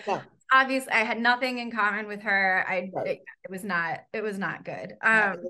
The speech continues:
Speaker 1: is so
Speaker 2: anyway, sorry for the tangent, but
Speaker 1: No,
Speaker 2: I
Speaker 1: that's okay. Again. <laughs>
Speaker 2: haven't thought about that in a really, really <laughs> long time.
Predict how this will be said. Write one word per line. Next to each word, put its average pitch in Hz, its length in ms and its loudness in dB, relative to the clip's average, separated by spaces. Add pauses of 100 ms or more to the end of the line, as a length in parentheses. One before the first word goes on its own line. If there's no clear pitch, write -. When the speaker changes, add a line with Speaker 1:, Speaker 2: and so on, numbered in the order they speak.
(100)
Speaker 1:
is - 260 -10
so - 420 -12
Speaker 2:
anyway, 190 560 -4
sorry 240 320 2
for 214 100 -4
the 196 80 -8
tangent, 165 540 -10
but 165 140 -4
Speaker 1:
No, 339 80 6
Speaker 2:
I 294 100 6
Speaker 1:
that's 254 240 4
okay. 311 440 -2
Again. 220 600 4
<laughs> - 560 -12
Speaker 2:
haven't 277 280 4
thought 240 200 6
about 254 240 4
that 277 260 4
in 254 80 -4
a 247 80 -6 (160)
really, 233 320 -2
really 220 360 -2
<laughs> 226 100 0
long - 240 2
time. - 580 -2